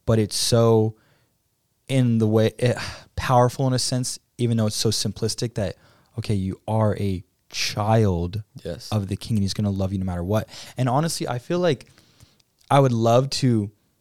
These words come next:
Speaker 1: know what that feels like, but I feel like I can't experience that until, like, I have a kid. You know what I mean?
Speaker 2: Sure,
Speaker 1: 'Cause
Speaker 2: yeah.
Speaker 1: I won't know what that's
Speaker 2: Absolutely,
Speaker 1: like.
Speaker 2: absolutely.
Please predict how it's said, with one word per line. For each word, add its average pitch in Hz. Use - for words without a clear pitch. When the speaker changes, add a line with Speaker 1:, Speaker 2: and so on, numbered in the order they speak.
Speaker 1:
know 123
what 127
that 104
feels 131
like, 151
but 117
I 110
feel 139
like 120
I 113
can't 131
experience 127
that 143
until, 127
like, 107
I 110
have 107
a 95
kid. 101
You 151
know 175
what 190
I 156
mean? 135
Speaker 2:
Sure, 165
Speaker 1:
'Cause 143
Speaker 2:
yeah. -
Speaker 1:
I 143
won't 147
know 139
what 135
that's -
Speaker 2:
Absolutely, 139
Speaker 1:
like. 110
Speaker 2:
absolutely. 127